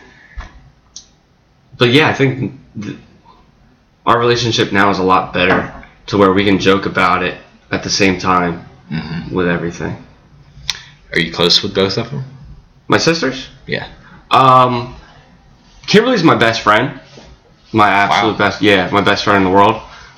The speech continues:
Speaker 2: I don't
Speaker 1: Uh,
Speaker 2: think a lot of, uh, siblings can really say that. I mean, I think
Speaker 1: Yeah.
Speaker 2: it's an increasing trend, but I don't think a lot can s-, even still say that to this day.
Speaker 1: Yeah,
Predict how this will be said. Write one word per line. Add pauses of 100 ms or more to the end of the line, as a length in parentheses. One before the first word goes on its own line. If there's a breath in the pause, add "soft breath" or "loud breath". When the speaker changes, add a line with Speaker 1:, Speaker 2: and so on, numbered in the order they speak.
Speaker 2:
I
don't
Speaker 1:
Uh,
Speaker 2:
think
a
lot
of,
uh,
siblings
can
really
say
that.
I
mean,
I
think
Speaker 1:
Yeah.
Speaker 2:
it's
an
increasing
trend,
but
I
don't
think
a
lot (240)
can
s-,
even
still
say
that
to
this
day.
Speaker 1:
Yeah,